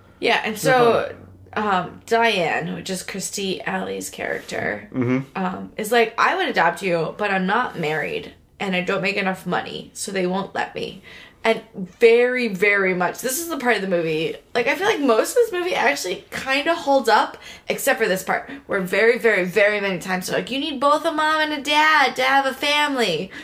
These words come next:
Speaker 1: Like,
Speaker 2: Granted, in nineteen ninety-five, like,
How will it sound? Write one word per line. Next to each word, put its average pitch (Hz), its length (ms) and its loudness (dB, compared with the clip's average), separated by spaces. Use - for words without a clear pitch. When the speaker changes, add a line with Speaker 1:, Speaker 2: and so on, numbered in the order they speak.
Speaker 1:
Like, 175 420 2
Speaker 2:
Granted, 220 380 4
in 160 220 6
nineteen 175 440 4
ninety-five, 123 1000 4
like, 117 300 0